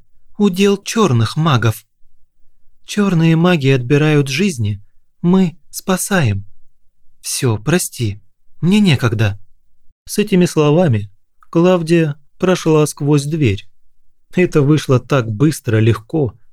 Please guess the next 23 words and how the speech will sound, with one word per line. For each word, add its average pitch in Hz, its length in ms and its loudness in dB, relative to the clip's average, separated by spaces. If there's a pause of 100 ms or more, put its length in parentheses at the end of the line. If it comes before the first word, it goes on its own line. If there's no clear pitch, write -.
и 156 100 0
без 135 180 0
всяких - 460 -2
спецэффектов, 120 880 -4 (460)
что - 200 -2
я 170 160 4
даже 151 260 2
не 151 120 4
сразу 131 380 0
понял, 143 380 2
что - 320 0
произошло. 101 800 -2 (720)
Отнял 175 440 2
руку 131 340 2
от 123 120 2
двери, 123 460 -2 (500)
зачем-то 120 600 0
осмотрел 117 560 0
ладонь. 104 520 -2 (880)
Потом, 151 440 0
чертыхнувшись, 139 840 -2
вошел 131 400 0
следом. 110 520 -2